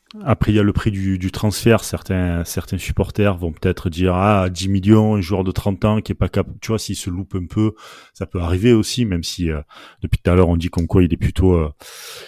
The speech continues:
il est plutôt, euh, linéaire comme, euh, comme garçon. Mais, euh, je pense que la pression sera quand même, euh,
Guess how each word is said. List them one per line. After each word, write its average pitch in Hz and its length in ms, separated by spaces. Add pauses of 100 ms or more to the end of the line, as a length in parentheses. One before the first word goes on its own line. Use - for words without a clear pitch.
(160)
il 87 120
est 90 40
plutôt, - 420
euh, 92 60
linéaire 95 480
comme, 92 180
euh, 85 200
comme 85 200
garçon. 107 400
Mais, 92 340
euh, 87 840 (600)
je - 160 (200)
pense 110 220
que 107 100
la 92 140
pression - 460
sera 92 260
quand 95 140
même, 95 200
euh, 85 280